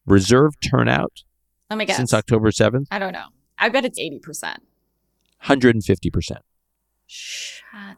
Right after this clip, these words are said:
Speaker 2: up.
Speaker 1: Hundred fifty percent.
Speaker 2: Wow. How does that even happen?
Speaker 1: Because they
Speaker 2: So they
Speaker 1: called up
Speaker 2: called
Speaker 1: more
Speaker 2: up
Speaker 1: people than they need.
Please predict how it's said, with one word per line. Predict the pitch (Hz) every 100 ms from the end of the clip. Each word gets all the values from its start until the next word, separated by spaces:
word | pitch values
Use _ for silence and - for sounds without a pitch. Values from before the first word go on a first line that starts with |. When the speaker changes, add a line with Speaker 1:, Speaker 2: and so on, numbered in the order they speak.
| -
Speaker 2:
up. | 180 180 147 - _ _ _ _ _
Speaker 1:
Hundred | - 123 127
fifty | 107 92
percent. | 90 90 - - _ _ _ -
Speaker 2:
Wow. | - 180 175 - 226
How | 277
does | 294 269
that | 294 269
even | 254 254 226 -
happen? | 233 320 - - - -
Speaker 1:
Because | 120 139 117
they | 139 131
Speaker 2:
So | 262
they | 247
Speaker 1:
called | 135 123
up |
Speaker 2:
called | 117
Speaker 1:
more | 139
Speaker 2:
up | 135
Speaker 1:
people | 151 143 123
than | 123
they | 131
need. | 151 131